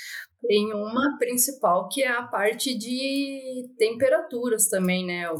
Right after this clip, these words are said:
Como eu lido no incubatório lá no Pará, é totalmente diferente do incubatório lá do Sul, até por divergências de temperatura, inverno, verão, primavera, isso também causa muita diferença.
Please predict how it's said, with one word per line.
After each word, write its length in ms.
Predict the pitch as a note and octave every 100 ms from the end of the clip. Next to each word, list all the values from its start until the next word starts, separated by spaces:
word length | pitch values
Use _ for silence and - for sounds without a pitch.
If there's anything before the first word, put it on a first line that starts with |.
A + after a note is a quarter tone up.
| -
Como 400 | F3+ F3+ G3 G#3
eu 200 | G3 G#3 G#3
lido 360 | G3+ A#3+ B3
no 640 | A#3+ A3+ G#3 G3 F#3+ F#3+ F#3+
incubatório 720 | G3+ - G3 G#3 - G#3 G#3+ A3
lá 180 | F#3+
no 160 | A3 A#3
Pará, 460 | C4 G#3 G3 F#3 A3
é 80 |
totalmente 1000 | A3+ C4 B3+ A#3+ G#3 A3+ B3 D4 C4+ C4
diferente 640 | F#3 - A#3 G#3 G#3 -
do 160 | A3 B3
incubatório 640 | B3 B3 A#3+ A#3 A3 G#3+ A#3+
lá 120 | A#3
do 140 | A#3+ D4+
Sul, 400 | - - - G3
até 260 | E3+ - F3+ _
por 380 | B3 C4 A#3 F3+
divergências 840 | F#3+ F#3 G3+ F#3+ F#3 A#3 A#3+ B3
de 280 | - A#3 A#3+
temperatura, 840 | A3+ G#3 A3 G3+ F#3+ - G#3 A#3 F3+
inverno, 580 | F3 E3 F3+ A3 G3+
verão, 480 | F3 E3+ E3+ G3+ G#3
primavera, 960 | G3 F3+ D#3 E3 - D#3+ F3+ G3+ G#3 E3+
isso 300 | F3+ - -
também 280 | G3 F#3 F#3
causa 340 | - G3 A3
muita 640 | A3+ G#3+ G#3+ A#3 B3 B3 F#3
diferença. 840 | F3+ - D#3+ - - - - -